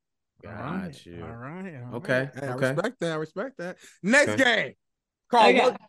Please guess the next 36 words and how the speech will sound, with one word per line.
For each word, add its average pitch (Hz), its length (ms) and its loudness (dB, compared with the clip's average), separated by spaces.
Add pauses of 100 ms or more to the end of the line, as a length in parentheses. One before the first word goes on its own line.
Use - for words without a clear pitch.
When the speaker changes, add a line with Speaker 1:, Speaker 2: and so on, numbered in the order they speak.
(100)
Speaker 1:
would 196 320 4
you 226 180 0
ever? 175 440 0 (540)
Speaker 3:
Okay. 214 200 2
Speaker 1:
We 175 60 2
got, 165 200 0
we 156 80 -12
got 160 260 -2
two, 220 340 -4
two 208 160 -6
ones 202 200 -4
here, 202 360 0 (360)
two 185 80 -12
scenarios. 180 460 0 (220)
Speaker 3:
Okay. 180 80 -8 (280)
Speaker 1:
I'll 139 160 2
go 175 160 4
with 170 80 -2
the 160 60 -4
first 175 340 2
one, 175 120 0
Bolo. 165 240 2
You 165 100 0
can 147 100 -6
jump 156 160 -4
in 151 80 -4
on 156 80 -4
the 156 60 -8
second 120 320 -4
one. 107 80 -12 (320)
This 151 140 -2
first 190 320 2
one. 117 120 -14 (320)
Would 175 420 2
you 214 320 0
ever 135 500 0